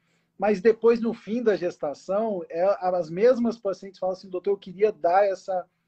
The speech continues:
essa, é, é, esse relato pra você. Vamos fazer uma live que eu vou contar a minha história, porque eu quero realmente difundir mais essa técnica, porque hoje eu sou mãe,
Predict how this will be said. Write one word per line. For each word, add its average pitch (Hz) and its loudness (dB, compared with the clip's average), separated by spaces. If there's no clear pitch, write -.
essa, 175 0
é, 165 -8
é, 160 -6
esse 175 -6
relato 196 4
pra 160 -8
você. 156 -10
Vamos 185 -8
fazer 202 -2
uma 208 0
live 180 2
que - -10
eu 185 -8
vou 196 -12
contar 190 -6
a 185 -2
minha 185 -14
história, 170 -4
porque - -16
eu 175 -14
quero 175 -4
realmente 175 -6
difundir 170 -6
mais 175 2
essa 165 -2
técnica, 151 -6
porque 165 -6
hoje 185 6
eu 214 6
sou 247 4
mãe, 226 0